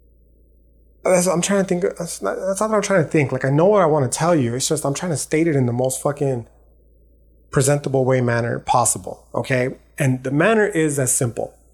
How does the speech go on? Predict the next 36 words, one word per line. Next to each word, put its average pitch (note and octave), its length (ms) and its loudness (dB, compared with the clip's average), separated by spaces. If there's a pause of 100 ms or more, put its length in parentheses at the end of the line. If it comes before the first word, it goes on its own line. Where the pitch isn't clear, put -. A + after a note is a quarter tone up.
Bro, C#3 440 2
I D#3+ 140 2
have G3 220 2
homies D#3+ 300 4
still F#3 280 4
right D#3 220 2
now C#3 220 2
who C3 80 0
are C3+ 120 0
veterans. - 520 -4 (180)
I B2+ 160 0
have D3 260 2
fuck, D#3 240 -2
I, D3 200 0 (220)
people G3 260 0
that F3+ 100 2
I E3 80 4
love C#3+ 500 0
dearly, F3+ 480 4
myself D3 460 -2
included, E3 500 0
veterans, D3 520 -2
okay? D#3 440 0 (920)
And D#3 100 4
I'm D3+ 120 2
telling F#3 340 2
you, G#3 320 2 (240)
these, E3+ 300 0 (180)
for E3+ 100 2
the E3 60 2
most D#3+ 260 2
part, F#3+ 360 0
are D3+ 120 2
not C#3+ 400 0
bad C#3 320 0
people. D#3 460 -2